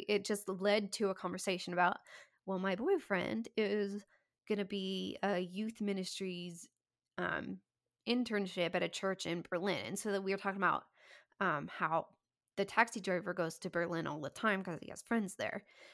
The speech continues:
and just talking about Jesus, and he had questions about Jesus. And honestly, like, I, I, I don't know if it just switched something in my brain, 'cause I do know all of these German words,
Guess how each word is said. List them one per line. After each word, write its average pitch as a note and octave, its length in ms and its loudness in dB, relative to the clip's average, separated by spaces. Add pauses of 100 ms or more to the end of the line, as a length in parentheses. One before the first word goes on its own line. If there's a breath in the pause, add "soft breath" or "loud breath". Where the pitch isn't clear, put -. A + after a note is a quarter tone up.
(300 loud breath)
and G#3 140 -2
just G3 160 -4
talking G#3 340 2
about F3+ 220 2
Jesus, G3 440 -2
and D3+ 100 -4
he F#3 80 -8
had F3+ 120 -6
questions A3 420 -2
about E3+ 220 -4
Jesus. F3 480 -2
And G3 220 -2
honestly, B3+ 480 4
like, G3 200 4 (1200)
I, A3+ 340 4
I, G3 260 2
I G#3+ 100 4
don't A#3+ 140 4
know A3 120 4
if G#3+ 100 0
it - 140 0
just - 240 -2
switched - 240 2
something A3+ 340 -2
in G3+ 60 0
my E3+ 120 2
brain, G#3+ 320 0
'cause A3 140 -4
I A3+ 80 4
do C4+ 360 4
know F#3+ 340 6
all G#3+ 220 4
of G#3 120 -4
these A3+ 180 -4
German A#3 300 2
words, A#3 240 0